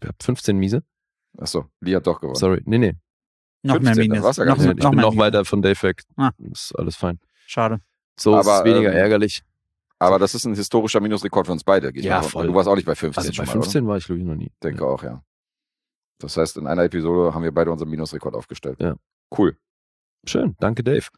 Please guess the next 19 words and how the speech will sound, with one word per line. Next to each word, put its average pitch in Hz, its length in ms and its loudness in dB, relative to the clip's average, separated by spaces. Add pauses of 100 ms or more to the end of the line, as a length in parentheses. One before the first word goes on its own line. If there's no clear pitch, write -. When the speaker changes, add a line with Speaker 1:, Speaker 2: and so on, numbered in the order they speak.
(120)
Speaker 3:
Ja, 147 200 4
hat 123 100 2
sich 139 120 -2
gelohnt, 208 300 4
hierher 120 220 6
zu - 140 -8
kommen. 147 300 2
Speaker 2:
<laughs> - 40 -20
Danke 160 220 0
Dave. 226 200 4 (480)
Danke 92 280 4
an 98 100 2
alle 110 220 2
Supporter 110 340 2
für 90 160 2
eure 87 240 4
Speaker 3:
Über, 113 260 4
Speaker 2:
geilen 104 160 4
Filme. 120 380 2